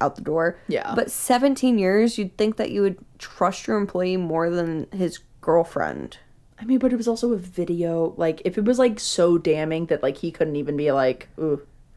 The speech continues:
Speaker 1: Yeah, but they could have talked about it and been
Speaker 2: I
Speaker 1: like,
Speaker 2: know.
Speaker 1: "Hey, explain, maybe?"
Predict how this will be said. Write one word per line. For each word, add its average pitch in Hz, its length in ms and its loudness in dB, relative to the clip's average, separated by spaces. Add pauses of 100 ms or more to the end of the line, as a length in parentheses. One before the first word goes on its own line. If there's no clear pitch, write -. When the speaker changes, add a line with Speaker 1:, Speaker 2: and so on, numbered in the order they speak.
(520)
Speaker 1:
Yeah, 262 100 2
but 247 60 0
they 233 100 4
could 247 100 2
have 247 120 2
talked 180 320 0
about 143 140 2
it 151 40 0
and 151 80 -4
been 175 100 0
Speaker 2:
I 170 40 2 (160)
Speaker 1:
like, - 80 -8
Speaker 2:
know. 160 360 -8
Speaker 1:
"Hey, 180 540 2 (160)
explain, 190 720 2
maybe?" 330 520 2